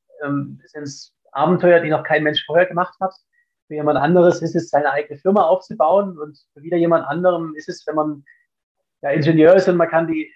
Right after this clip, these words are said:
die allerneuesten, besten Autos entwickeln, dann hat man auch ein Ziel, was für einen persönlich wichtig ist und kann darin aufgehen. Also es, aber das Wichtige ist, dass man es für sich selber findet,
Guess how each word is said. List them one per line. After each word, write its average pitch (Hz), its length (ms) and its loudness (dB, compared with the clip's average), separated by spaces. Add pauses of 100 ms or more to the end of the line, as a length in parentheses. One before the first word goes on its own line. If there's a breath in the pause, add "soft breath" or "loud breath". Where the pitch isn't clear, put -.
(140)
die - 80 -20
allerneuesten, 160 580 2
besten - 280 -2
Autos 202 340 2
entwickeln, 147 420 -6
dann 151 120 -2
hat 151 120 -4
man 160 80 -6
auch 190 160 2
ein 196 60 -4
Ziel, 147 280 -10
was 131 180 -4
für 123 100 -10
einen 123 260 -10
persönlich 123 460 -8
wichtig - 320 -18
ist - 400 -20
und 123 280 -10 (140)
kann 120 140 -8
darin 117 200 0
aufgehen. 113 520 -2
Also 117 140 -10
es, 117 120 -16
aber 131 360 0 (140)
das - 160 -20
Wichtige 165 300 -2
ist, 160 140 -2
dass 156 100 -2
man 139 220 -4 (120)
es - 120 -20
für 143 80 -18
sich 139 100 -12
selber 143 300 2
findet, 117 340 -6